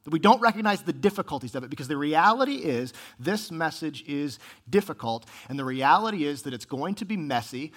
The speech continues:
that it's going to be hard, there's gonna be moments where we feel like we're failing, um, but remember, in the economy of God's kingdom,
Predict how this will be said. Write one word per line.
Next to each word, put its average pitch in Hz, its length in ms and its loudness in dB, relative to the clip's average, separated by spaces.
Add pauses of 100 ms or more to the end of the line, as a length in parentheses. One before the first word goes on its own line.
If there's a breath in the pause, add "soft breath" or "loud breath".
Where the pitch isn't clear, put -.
(160 loud breath)
that 139 80 -2
it's 143 100 -4
going 151 300 -2
to 214 80 -4
be 214 80 -4
hard, 135 540 -4 (300 loud breath)
there's 156 140 -2
gonna 156 180 2
be 196 100 0
moments 160 500 0
where 170 80 -4
we 147 100 -4
feel 151 280 -2
like 165 240 2
we're 180 100 -6
failing, 135 600 -6 (240 loud breath)
um, 143 120 -6
but 135 140 -6
remember, 147 460 -2 (300 loud breath)
in 185 280 2
the 156 120 0
economy 190 460 -2
of 151 100 -8
God's 170 280 -2
kingdom, 127 420 -6